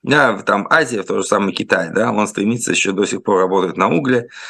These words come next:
на других источниках энергии. То есть Европа для газовиков по всему миру является одним из лучших рынков. Поэтому, естественно, что на неё стали переориентироваться на достаточно большие объёмы, стали заключаться новые контракты в ближайшее время.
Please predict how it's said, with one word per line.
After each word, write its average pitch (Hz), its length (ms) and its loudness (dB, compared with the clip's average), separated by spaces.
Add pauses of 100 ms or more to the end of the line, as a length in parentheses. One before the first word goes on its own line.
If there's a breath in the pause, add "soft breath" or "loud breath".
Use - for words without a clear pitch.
(160 loud breath)
на 98 100 0
других 135 280 2
источниках 117 480 -2
энергии. 110 400 0
То 123 100 0
есть 127 240 0
Европа 135 460 2
для 117 180 2
газовиков 107 800 -2 (420 soft breath)
по 123 80 2
всему 131 240 2
миру 110 280 4
является 156 440 2
одним 135 300 0
из 92 100 -4
лучших 123 380 0
рынков. 87 320 -6 (400)
Поэтому, 131 300 4
естественно, 123 540 2
что - 220 -2
на 113 120 2
неё 131 260 2
стали 123 320 -2
переориентироваться 104 880 -2 (340 loud breath)
на 104 300 2
достаточно 98 480 0
большие 101 340 2
объёмы, 90 380 -2
стали 127 220 2
заключаться 101 540 -2
новые 101 200 0
контракты - 500 -2
в 78 40 -10
ближайшее 85 440 -2
время. 87 200 -8